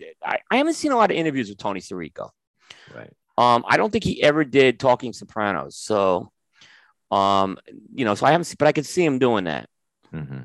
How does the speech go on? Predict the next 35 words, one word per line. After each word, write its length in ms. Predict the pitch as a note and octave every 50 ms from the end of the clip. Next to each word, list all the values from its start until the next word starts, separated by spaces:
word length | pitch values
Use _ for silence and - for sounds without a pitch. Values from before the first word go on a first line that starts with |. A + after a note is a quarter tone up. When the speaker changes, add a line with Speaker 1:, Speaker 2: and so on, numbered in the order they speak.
| - _ _ _ _ _ -
Speaker 1:
Yeah. 240 | - E2+ D2+ C2+ - - _ _ _ _ _ _ _ _ - -
Speaker 2:
Yeah, 140 | A2 -
I 60 | - -
could 120 | - F#2
definitely 220 | F#2 E2 - F2
see 220 | E2 - E2 D#2+ D#2
he 180 | D#2 E2 F2 D#2+
want, 320 | D2+ D2 E2+ F2 - -
he, 240 | F#2 G#2 F2+ D#2 - - - - - - - _ _ -
he 100 | - B2
didn't, 240 | A2 C3+ C#3 C#3 -
he 100 | B2+ D3+
wouldn't 260 | C#3+ C#3 C#3+ B2 A2+
want 380 | G2+ G2+ G#2+ A2 G#2+ G#2 - - _ _ _ _ _ _ _ _ _ _ _ _ _ _ _ _ -
anybody 340 | - A#2 A#2 G#2 G2+ G2+ G2
to 100 | F#2 E2+
confuse 480 | - F2+ E2 - - G2 G2 G2 F2 -
him, 420 | F#2 E2+ E2 D#2+ D#2 D#2 D#2 D#2+ _ _ _ _ _ _ _ -
you 80 | C3
know, 80 | B2 G2
'cause, 420 | - B2+ A2 F#2+ - - - - _ _ _ _ -
you 100 | A2 G2
know, 80 | D2+
you 140 | C#2 E2 G2+
got, 220 | G#2+ F#2+ - - - _ _ _ _ _ - - - _ _ _ _ _ _ _ _ _ _ _ -
I'm 100 | B2+ A#2
sure 240 | - - C#3+ C3 A#2
that 160 | G#2+ - - _ -
constantly 460 | - G#2+ G2 G2 G#2 - G#2+ F#2+ G2+
those 200 | F#2 F#2 F2+ E2+
guys 360 | D#2 F2+ E2 E2+ E2+ D#2+ -
were 200 | F2+ E2+ D#2 - _ _ _ _
hit 160 | - - F#2 E2+
up 160 | D#2+ - -
by, 320 | D2+ D2+ D2 D2+ D2+ D2